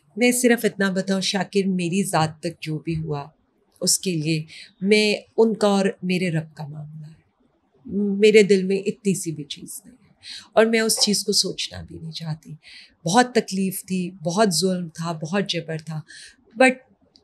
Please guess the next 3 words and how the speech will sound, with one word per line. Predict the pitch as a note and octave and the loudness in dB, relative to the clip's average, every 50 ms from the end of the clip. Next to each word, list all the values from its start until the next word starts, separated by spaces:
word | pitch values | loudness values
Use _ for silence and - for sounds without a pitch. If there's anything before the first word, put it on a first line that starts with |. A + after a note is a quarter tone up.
| _ _ _ _ _ _ _ _ _ _ _ _ - | _ _ _ _ _ _ _ _ _ _ _ _ 0
क्या | A3+ G#3+ G#3+ | 0 0 0
करें, | G#3 - E3 D3 D3+ C#3+ D#3 D#3 D#3 _ _ _ _ _ _ _ _ _ - | -2 -4 -6 -6 -8 -12 -14 -18 -20 _ _ _ _ _ _ _ _ _ -6
हमारा, | F3 F#3 G3 G3 G3 G#3 G#3 G3+ - | -2 0 2 4 4 4 2 2 0